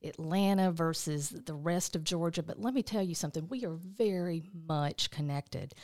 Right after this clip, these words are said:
And you have to understand that, you know, if Atlanta isn't doing well, then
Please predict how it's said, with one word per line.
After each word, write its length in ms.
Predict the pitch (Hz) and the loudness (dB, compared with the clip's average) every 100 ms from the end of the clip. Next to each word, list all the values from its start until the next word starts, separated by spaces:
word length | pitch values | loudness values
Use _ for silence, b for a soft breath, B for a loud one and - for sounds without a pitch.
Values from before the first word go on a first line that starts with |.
| B B - | B B 0
And 160 | 165 | 2
you 60 | 165 | 4
have 260 | 220 233 - | 4 2 2
to 100 | 190 | 0
understand 720 | 190 170 - 196 190 170 165 | 0 -2 -2 0 0 0 0
that, 220 | 135 135 B B B | -2 -4 B B B
you 120 | - 190 | -2 0
know, 200 | 170 156 | 0 -2
if 160 | 190 185 | -4 -4
Atlanta 560 | - 180 190 233 262 - | -4 -2 2 2 2 2
isn't 300 | 196 202 190 | 0 -2 0
doing 340 | 196 233 233 | 2 2 2
well, 300 | 240 254 262 | 0 -2 -4
then 80 | - | -8